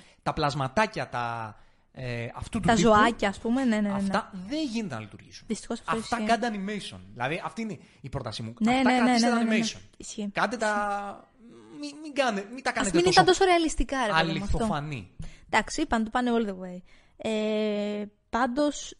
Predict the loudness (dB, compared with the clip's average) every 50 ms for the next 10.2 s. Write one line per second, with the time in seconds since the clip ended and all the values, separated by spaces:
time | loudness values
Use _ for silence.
0 | _ _ -14 -10 -8 -4 0 2 2 4 4 4 2 2 2 0 0 0 -2 -2
1 | -2 -2 -4 -4 -2 -4 -6 -8 -10 -10 -12 -12 -12 -12 -10 -10 -10 -8 -8 -10
2 | -10 -8 -8 -8 -6 -6 -6 -4 -2 -2 0 0 -2 -4 -6 -8 -8 -6 -8 -10
3 | -12 _ _ _ _ _ _ -4 -2 -2 0 0 0 -2 -2 -2 0 0 0 0
4 | 0 -6 -8 -4 -2 -2 -2 -2 -2 -6 -6 -8 -10 -12 -12 -10 -8 -6 -6 -6
5 | -6 -8 -10 _ _ _ -8 -8 -6 -6 -6 -6 -6 -8 -8 -10 -12 _ _ _
6 | _ _ _ -14 -14 -12 -12 -14 -12 -8 -6 -4 -4 -4 -4 -4 -6 -8 -10 -14
7 | -20 -20 -20 -20 -20 -18 -8 0 2 4 4 4 2 -2 -2 -4 -8 _ _ 0
8 | 2 6 8 8 8 6 4 2 0 0 0 0 -2 -2 -4 -6 -10 -14 _ _
9 | _ _ _ _ -2 2 2 2 2 2 0 -2 -2 -2 -6 -10 -10 -10 -10 -10
10 | -14 -16 -20